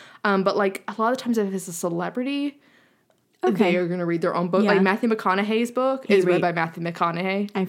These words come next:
Speaker 2: yeah.
Speaker 1: And honestly, it would be a disappointment if
Speaker 2: If, I
Speaker 1: anybody
Speaker 2: was gonna
Speaker 1: else
Speaker 2: say,
Speaker 1: read it.
Speaker 2: honestly, I feel
Speaker 1: <laughs>
Speaker 2: like only Matthew McConaughey can read
Speaker 1: Yeah.
Speaker 2: his book. <laughs>
Speaker 1: Like, I'm
Speaker 2: Same
Speaker 1: looking
Speaker 2: with,
Speaker 1: at the Audible
Speaker 2: honestly,
Speaker 1: app.
Speaker 2: same with Harry, though. Like, I feel like only
Speaker 1: Yeah.
Speaker 2: Prince Harry can read. Well, is he? He's not Prince Harry anymore, is he? I'm so
Speaker 1: He's still Prince
Speaker 2: confused.
Speaker 1: Harry, yeah.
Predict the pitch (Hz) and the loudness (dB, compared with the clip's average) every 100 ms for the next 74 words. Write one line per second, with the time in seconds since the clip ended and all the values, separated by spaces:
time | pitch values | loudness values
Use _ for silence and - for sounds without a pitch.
0 | - - - 202 196 - 190 202 202 220 | -6 -12 -2 2 2 2 2 2 2 0
1 | 202 196 185 185 180 180 180 170 170 180 | 2 2 2 2 0 0 -2 -2 -2 0
2 | 190 180 196 - 190 175 180 196 196 196 | 0 2 2 2 0 2 4 4 2 2
3 | 180 175 170 165 170 185 202 - 190 214 | 2 0 0 0 2 2 4 4 6 4
4 | 202 - 190 170 151 139 160 - 165 160 | 4 2 2 2 2 0 0 -2 -2 -2
5 | - 170 185 196 190 185 190 175 - - | -2 -4 -2 0 4 4 4 0 -2 -4
6 | 214 - - 311 285 311 - 359 247 247 | -2 -2 0 0 2 0 -2 0 0 2
7 | 240 233 302 285 240 220 - 185 269 294 | 4 6 6 6 4 2 2 4 4 4
8 | 269 190 220 220 180 185 196 98 92 71 | 4 4 4 2 2 0 0 -2 -4 -4
9 | 73 214 - 185 - 196 233 220 190 202 | -4 -8 -6 -6 -4 -4 -2 -2 2 4
10 | 202 190 185 185 190 160 117 185 175 165 | 4 2 0 2 0 0 -2 -2 -2 -2
11 | 156 - - 165 - 208 262 226 208 214 | -2 -6 -6 -4 -4 -2 -2 -2 -2 -4
12 | 202 185 - 170 90 98 104 185 214 - | -2 -4 -4 -8 -6 -6 -6 -4 -6 -4
13 | 247 254 320 - 403 277 220 190 190 202 | -4 2 2 2 0 -2 -2 -2 -2 -4